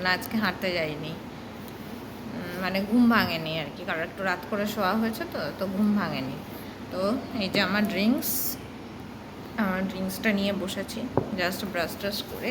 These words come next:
এই বসলাম। তো এই দিনটা শুরু করলাম। তো চলো খেয়ে নিই, তারপরে আস্তে আস্তে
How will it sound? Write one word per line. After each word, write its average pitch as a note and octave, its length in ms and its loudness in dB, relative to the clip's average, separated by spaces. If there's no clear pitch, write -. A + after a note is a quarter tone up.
এই G#3 60 -2
বসলাম। G3 420 -2
তো F#3 100 -2
এই B3+ 80 4
দিনটা G#3 260 2
শুরু G3+ 140 0
করলাম। G#3+ 300 4
তো - 60 2
চলো A3 180 6
খেয়ে G3 260 2
নিই, C#4+ 120 0
তারপরে F#3+ 460 4
আস্তে - 260 2
আস্তে F#3+ 180 4